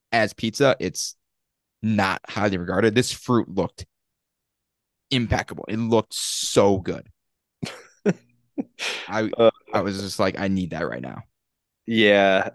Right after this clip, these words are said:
Speaker 2: uh, I was, you know, glimpse into my life. I was eating McDonald's cheeseburgers when I was watching this,
Speaker 1: <laughs>
Speaker 2: so it's like different ends of the spectrum there.
Speaker 1: Every, every food serves a pur-, serves its purpose, though, Jared.
Speaker 2: Mm-hmm.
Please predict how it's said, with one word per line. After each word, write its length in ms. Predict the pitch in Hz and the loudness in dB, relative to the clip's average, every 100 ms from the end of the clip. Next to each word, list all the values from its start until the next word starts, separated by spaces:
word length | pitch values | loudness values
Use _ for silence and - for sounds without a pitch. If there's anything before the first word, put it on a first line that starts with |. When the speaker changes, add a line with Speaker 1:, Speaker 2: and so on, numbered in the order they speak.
| - | -2
Speaker 2:
uh, 480 | 110 98 95 92 92 - _ _ _ _ _ _ _ _ _ _ | 2 4 4 2 -2 -6 _ _ _ _ _ _ _ _ _ _
I 120 | 95 92 | -2 0
was, 320 | 87 - - | -2 -4 -8
you 80 | 104 | -4
know, 220 | 92 85 - _ _ - 113 | -4 -4 -10 _ _ -14 0
glimpse 360 | 113 101 - | 2 2 0
into 420 | 101 92 107 104 _ _ _ _ _ _ 107 | -2 0 -2 -2 _ _ _ _ _ _ -8
my 240 | 95 90 | -2 0
life. 340 | 90 85 85 | 2 0 0
I 80 | 90 | -2
was 180 | 87 - | -2 -6
eating 320 | 101 92 87 92 | -6 -4 -4 -4
McDonald's 560 | 87 92 92 85 - | -4 0 0 0 -4
cheeseburgers 840 | - - 92 - 78 80 67 - | -8 -6 -6 -4 -4 -4 -4 -6
when 80 | 92 | -4
I 60 | 80 | -4
was 160 | - | -4
watching 380 | - 62 - 90 | -6 -6 -6 -6
this, 160 | 78 80 | -6 -6
Speaker 1:
<laughs> 0 | |
Speaker 2:
so 320 | - 90 87 | -4 -2 -2
it's 160 | 104 - | -2 -2
like 320 | 78 - - _ _ _ _ _ _ _ _ | -2 -2 -6 _ _ _ _ _ _ _ _
different 280 | 110 101 90 | 2 2 2
ends 220 | 87 85 | 0 -2
of 60 | 82 | -4
the 60 | - | -4
spectrum 500 | - 90 - 85 82 | -2 -2 -2 -6 -4
there. 320 | 85 82 _ _ _ _ _ _ _ _ _ - | -4 -6 _ _ _ _ _ _ _ _ _ -8
Speaker 1:
Every, 280 | 107 117 123 110 | -2 0 0 0
every 260 | 113 135 | 2 2
food 240 | 131 135 135 | 2 -2 -2
serves 240 | 120 123 | -4 -6
a 60 | 113 | -6
pur-, 220 | 120 - | -6 -6
serves 340 | - - 123 139 | -8 -2 0 0
its 100 | 110 | -2
purpose, 300 | 143 135 - | -2 -2 -2
though, 100 | 92 | 0
Jared. 300 | 92 90 92 _ _ _ - | 0 0 -4 _ _ _ -8
Speaker 2:
Mm-hmm. 240 | 101 147 | -4 -2